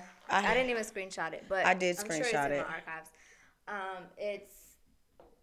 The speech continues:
Speaker 2: I think it's in reference to, are you calling, or are you saying, okay, do men like being called daddy during sex?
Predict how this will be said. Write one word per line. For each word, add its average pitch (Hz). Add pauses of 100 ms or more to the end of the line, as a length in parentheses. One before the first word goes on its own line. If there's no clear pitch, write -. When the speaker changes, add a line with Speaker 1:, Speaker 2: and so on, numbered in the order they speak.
(240)
Speaker 2:
I 196
think 233 (640)
it's 190
in 175
reference 180
to, 185 (500)
are 185
you 180
calling, 233 (120)
or 196
are 190
you 220
saying, 202 (760)
okay, 170
do 233
men 226
like 208
being 190
called 190
daddy 160
during 175
sex? 156